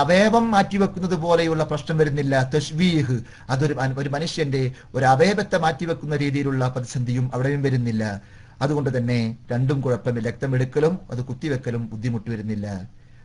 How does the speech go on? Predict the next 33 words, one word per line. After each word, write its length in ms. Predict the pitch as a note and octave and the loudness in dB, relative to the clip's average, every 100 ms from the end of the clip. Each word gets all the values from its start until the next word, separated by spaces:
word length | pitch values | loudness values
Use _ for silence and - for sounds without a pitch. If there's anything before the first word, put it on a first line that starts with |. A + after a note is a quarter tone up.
| - - | -12 -8
അപ്പോൾ 220 | B2+ D#3 D#3+ | 2 4 4
ഫലൈസ 320 | D#3+ D#3+ E3 D#3+ | 4 2 2 0
ക-, 160 | D#3 C#3+ | 0 0
ഫലൈസ, 320 | C#3+ E3+ D#3+ C#3 A#2 | 0 0 0 -2 -2
ഈ 60 | C#3 C#3 | -2 -4
രക്തമെടുക്കലല്ല, 880 | C3 E3+ E3 D#3+ E3+ E3+ D#3+ A2 - | -2 0 0 0 2 2 2 -2 -4
ക 40 | C3+ | -2
ഖത്ഇ 320 | D#3 F#3 F3+ F3+ | -2 0 -4 -2
ഉളവിൻ, 300 | E3+ F3+ F3 G#2+ - - - | -2 0 0 -2 -6 -16 -4
ഒരു 120 | D3+ D#3 | 0 2
അവയവത്തെ 420 | D3 F#3+ G3+ - F3+ | 2 0 0 0 0
മുറിച്ച് 260 | F#3 - C#3 D3 | 0 -2 -4 -4
കിഡ്നി 340 | D3+ G3+ A3+ G3 | -4 0 2 2
മാറ്റി 220 | F3+ F#3 | 0 -2
വെക്കുന്നത് 280 | F3 E3+ E3 | -6 -6 0
പോലെയല്ല, 360 | E3+ E3 D#3+ C#3 A2+ - - - | 4 6 6 4 -4 -6 -18 -2
ഒരാളുടെ 380 | B2+ D3+ E3 E3 - | 4 6 6 4 -2
കിഡ്നി 300 | C#3 - F3+ | -4 -4 -4
മറ്റൊരാൾക്ക് 480 | E3+ E3+ E3+ E3 E3 | -4 0 0 0 -2
നിൽക്കുന്ന, 300 | D#3+ D#3+ D#3+ D#3+ | -4 -4 -6 -8
എടുക്ക-, 200 | C3+ D#3+ | -6 -6
എടുക്കുന്നതും 440 | D3+ E3 F3 E3+ | -4 -2 0 0
മറ്റൊരാളിൽ 340 | D#3 E3 E3 E3 | -2 2 2 2
വെക്കുന്നത് 280 | E3 E3 D#3 E3 | -2 -2 0 4
പോലെയുമല്ല, 360 | E3 D#3 C#3 A#2 G#2 - - | 4 2 0 -2 -4 -16 -2
ഒരാളുടെ 360 | C3+ E3 F3 F3+ - | 4 6 6 2 2
കണ്ണ് 340 | D3 D#3+ F#3 G3 G3 - | 0 4 4 2 0 -2
എടുത്ത് 260 | E3 - F3+ | -2 -2 -4
മറ്റൊരാളിൽ 380 | D#3 E3+ F3 F3 E3+ | -4 0 2 2 0
വെക്കുന്നത് 280 | C#3 E3+ F3 | -4 0 2
പോലെയല്ല, 320 | F3 E3 C#3 A#2+ A2+ - - | 4 4 2 0 -4 -14 -4
അതൊക്കെയും 380 | C3 E3 F#3 F#3 F3 | -2 0 0 0 -2
തശ്ബീഹുണ്ട്. 680 | - E3+ G#3 F3+ D#3 C3+ | 0 2 4 4 4 0